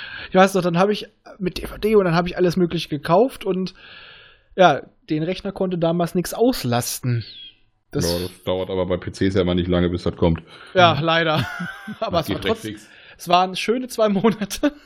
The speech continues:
Speaker 1: <laughs>
Speaker 2: Ja, sowas. Denk, denk mal dran, als ich den neunundachtzig gebaut hab mit den, mit den drei oder vier vierachtzigern.
Speaker 1: Ja. Ja.
Speaker 2: Das war, boah, da hatte ich auch so, boah, richtig, boah, geil, hatte ich erstmal Probleme. Und mal eins, Netzer lief nicht, weil
Speaker 1: Ja.
Speaker 2: wollte nicht.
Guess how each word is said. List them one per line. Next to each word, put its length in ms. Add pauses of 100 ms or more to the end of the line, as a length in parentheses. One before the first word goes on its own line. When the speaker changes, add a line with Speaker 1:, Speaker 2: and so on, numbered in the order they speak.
(160)
Speaker 1:
<laughs> 340
Speaker 2:
Ja, 200
sowas. 400 (500)
Denk, 260 (160)
denk 180
mal 100
dran, 180
als 200
ich 100
den 120
neunundachtzig 500
gebaut 340
hab 140
mit 140
den, 200
mit 160
den 160
drei 240
oder 120
vier 220
vierachtzigern. 680 (440)
Speaker 1:
Ja. 80
Ja. 80
Speaker 2:
Das 180
war, 340
boah, 480
da 100
hatte 140
ich 100
auch 100
so, 140
boah, 340
richtig, 380
boah, 180
geil, 140
hatte 120
ich 60
erstmal 220
Probleme. 340
Und 80
mal 100
eins, 200
Netzer 240
lief 200
nicht, 240 (340)
weil 260
Speaker 1:
Ja. 260 (200)
Speaker 2:
wollte 320
nicht. 260